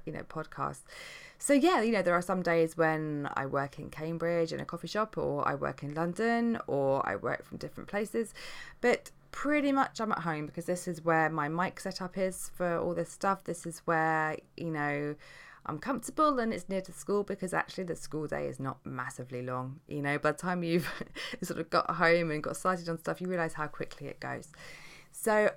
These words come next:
I am not up at five, like, earning millions of dollars. I'm, you know, I really <laughs> am just like you. I really am, you know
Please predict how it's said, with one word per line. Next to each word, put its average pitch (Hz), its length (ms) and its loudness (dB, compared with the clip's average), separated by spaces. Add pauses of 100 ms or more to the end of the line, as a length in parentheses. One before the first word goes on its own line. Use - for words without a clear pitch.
I 240 200 -2
am 277 340 0
not 302 280 0 (340)
up 220 200 0
at - 120 10 (100)
five, 180 580 4 (220)
like, 151 540 -4 (360)
earning 156 300 -2
millions 139 340 -2
of 135 60 -14
dollars. 123 360 -6 (680)
I'm, 165 380 0 (360)
you 175 100 2
know, 139 220 2
I 175 100 4
really 196 400 4
<laughs> - 0 -
am 170 260 0
just - 280 -6
like 135 280 -2
you. 139 180 -2
I 147 60 2
really 160 420 2
am, 151 400 2 (520)
you 180 120 -2
know 151 440 4